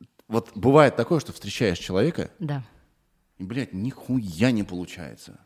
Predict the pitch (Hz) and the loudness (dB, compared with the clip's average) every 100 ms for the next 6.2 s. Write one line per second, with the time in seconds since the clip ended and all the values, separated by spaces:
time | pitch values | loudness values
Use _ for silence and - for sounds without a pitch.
0 | - 170 151 156 160 165 143 - 151 - | -2 2 6 8 8 6 0 -4 -6 -6
1 | 127 - 214 214 117 87 - 113 160 185 | -8 -4 -4 -4 -10 -10 -8 -4 -4 -4
2 | 247 254 180 220 226 220 202 190 214 - | -6 -6 -2 0 0 -4 -8 -2 -4 -4
3 | 101 127 185 196 190 196 202 196 196 190 | -4 0 2 4 2 2 0 0 0 2
4 | 196 175 - - - - _ _ 156 - | 2 0 -6 -20 -20 -20 _ _ -8 -4
5 | - 190 131 110 - 185 202 117 95 127 | 4 4 4 -2 0 2 4 4 4 2
6 | - | 0